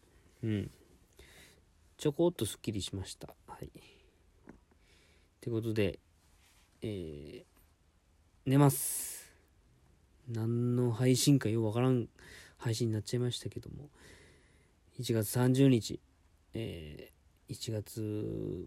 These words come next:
ももう日付変わったので、二十四時間切りましたけれども、まあ、明日もね、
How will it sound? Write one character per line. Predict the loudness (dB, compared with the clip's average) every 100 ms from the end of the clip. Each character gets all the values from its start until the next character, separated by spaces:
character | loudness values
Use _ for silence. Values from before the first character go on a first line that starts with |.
| 0
も | 4 4 2 _ _ _ _
も | -6 -4 -4 -4 -6 -8 -10
う |
日 | -10
付 | -4 -2
変 | 0 0
わ |
っ | 0
た | 2 2
の | 2
で、 | 0 -6 _ _ -20 _ _ _ _ _ -20 _ _ _ _ _
二 | -4 -2
十 | 0
四 | 0
時 |
間 | 0 -2
切 | 0
り | -2
ま | -2
し | -8
た | -16
け | -20
れ |
ど | -20
も、 | -20 _ _ _ _ _ _ -20 _ -20 -20 -20 -20 -20 -20 -20 _ _ _ -12
ま | -10
あ、 |
明 | -8
日 | -6 -4
も | -2
ね、 | -2 -4